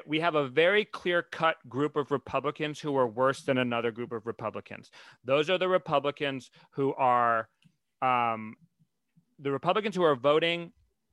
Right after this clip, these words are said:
to save Trump, to not impeach him, who are fucking doubling down,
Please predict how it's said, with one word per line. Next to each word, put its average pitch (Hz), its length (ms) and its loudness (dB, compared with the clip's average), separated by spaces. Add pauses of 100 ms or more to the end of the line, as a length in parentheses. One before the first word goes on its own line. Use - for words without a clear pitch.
(100)
to 120 560 -2
save 180 400 0
Trump, 202 320 0 (140)
to 151 80 -6
not 139 240 4
impeach 202 340 -4
him, 196 240 0 (220)
who 151 140 -2
are 135 120 2
fucking 135 360 -4
doubling 202 320 0
down, 196 320 2